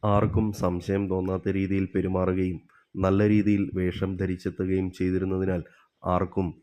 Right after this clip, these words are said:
റിൻസിയെ സംശയം തോന്നിയിരുന്നില്ല. പിന്നീട് ശാസ്ത്രീയ അന്വേഷണത്തിനൊടുവിൽ വൈറ്റിലയിൽ നിന്നാണ്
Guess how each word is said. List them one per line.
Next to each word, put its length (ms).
റിൻസിയെ 680
സംശയം 460
തോന്നിയിരുന്നില്ല. 640
പിന്നീട് 420
ശാസ്ത്രീയ 640
അന്വേഷണത്തിനൊടുവിൽ 1000
വൈറ്റിലയിൽ 580
നിന്നാണ് 360